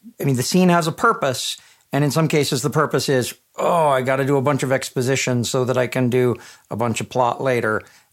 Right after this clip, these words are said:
Uh, the scene's purpose is not the reward.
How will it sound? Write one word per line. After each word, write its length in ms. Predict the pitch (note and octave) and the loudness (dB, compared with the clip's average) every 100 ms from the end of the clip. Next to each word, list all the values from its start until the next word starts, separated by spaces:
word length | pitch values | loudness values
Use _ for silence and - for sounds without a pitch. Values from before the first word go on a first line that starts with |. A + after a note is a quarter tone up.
| _ | _
Uh, 380 | B2 A#2 A2+ A2+ - | -2 0 0 -4 -8
the 260 | A#2+ C3 A#2+ | -6 -2 -2
scene's 380 | - F3 E3+ - | 0 2 2 2
purpose 680 | - A3 - C#3 - - - _ - | 2 2 2 -2 -2 -10 -12 _ -4
is 200 | C3+ A#2+ | -2 0
not 220 | C#3 - | 0 0
the 80 | B2+ | -4
reward. 480 | B2 A#2 F#2+ F#2+ | -4 -4 -6 -8